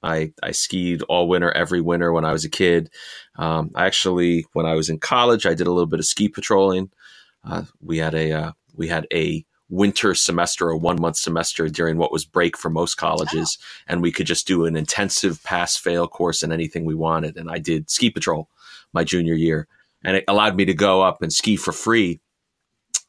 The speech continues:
Speaker 1: anytime I wanted up in Northwest Massachusetts. So it was great.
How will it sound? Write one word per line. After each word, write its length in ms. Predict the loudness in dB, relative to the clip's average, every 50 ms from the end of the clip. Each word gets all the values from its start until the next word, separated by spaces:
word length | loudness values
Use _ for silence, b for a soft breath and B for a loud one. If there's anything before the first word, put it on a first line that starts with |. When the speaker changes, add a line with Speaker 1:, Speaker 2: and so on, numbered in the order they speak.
| -4
Speaker 1:
anytime 460 | -2 0 0 0 0 0 -2 0 0
I 60 | 0 0
wanted 480 | 2 2 2 2 2 0 -2 -2 -4 -4
up 220 | -4 -6 -4 -4
in 280 | -4 -4 -2 -2 -4 -6 -8
Northwest 1200 | -8 -6 -2 -2 -2 -2 -4 -6 -16 -18 -20 -20 -14 -8 -4 -4 -2 -2 -4 -6 -6 -8 -10 -6
Massachusetts. 760 | -6 -6 -6 -6 -6 -4 -4 -4 -4 -4 -6 -6 -8 -10 -10 B B B B B B B B
So 160 | B 2 2
it 40 | 4
was 100 | 4 4
great. 360 | 2 2 2 2 2 -2 -4